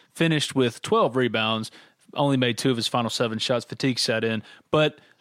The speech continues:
the M V P of that game outside of Terrence Davis was Bruce Stevens. He's not getting enough credit for how well he's playing lately and actually showing some signs of life as a defender. When you look at Missouri,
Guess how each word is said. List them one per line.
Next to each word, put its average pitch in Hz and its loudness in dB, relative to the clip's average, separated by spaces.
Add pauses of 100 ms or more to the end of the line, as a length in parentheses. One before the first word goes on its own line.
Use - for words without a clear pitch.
(220)
the 170 -2
M 220 0
V 233 2
P 196 0
of 156 2
that 127 -2
game 147 0
outside 135 0
of 139 -8
Terrence 139 -2
Davis 147 -2
was 117 -6
Bruce 139 0
Stevens. 151 -2
He's 185 -4
not 220 -4
getting 147 -2
enough 123 -2
credit 151 -2
for 120 -8
how 120 2
well 117 2
he's 113 -8
playing 117 -2
lately 131 -2
and 127 -4
actually 160 -2
showing 147 0
some 151 0 (160)
signs 143 -2
of 117 -4
life 131 0
as 131 -2
a 131 0
defender. 123 0 (420)
When 147 2
you 143 2
look 190 2
at 143 -2
Missouri, 147 0